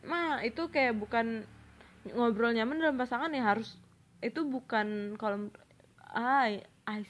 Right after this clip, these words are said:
see. Ini prioritas kriteria sama bare minimum beda lagi berarti ya. Gua, gua ngerasa itu mung-, mungkin ya, bare minimum punya pasangan tuh ya, yang ngobrolnya cocok gitu loh.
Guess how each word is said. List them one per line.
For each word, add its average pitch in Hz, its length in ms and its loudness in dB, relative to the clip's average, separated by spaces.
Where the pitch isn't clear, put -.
see. 220 160 -4
Ini - 80 -8
prioritas 233 640 0
kriteria 208 640 -2
sama 262 160 0
bare 208 240 2
minimum 226 400 -2
beda 208 240 0
lagi 240 240 2
berarti 202 440 0
ya. - 20 -8
Gua, 311 400 4
gua 285 240 0
ngerasa 294 240 0
itu 359 80 0
mung-, 311 240 0
mungkin 285 320 -2
ya, 262 200 0
bare 233 240 2
minimum 240 560 -2
punya 240 160 -4
pasangan 247 400 -4
tuh 370 80 -2
ya, 262 200 0
yang 220 160 -2
ngobrolnya 202 440 2
cocok 269 360 -2
gitu 196 280 -6
loh. 185 120 -6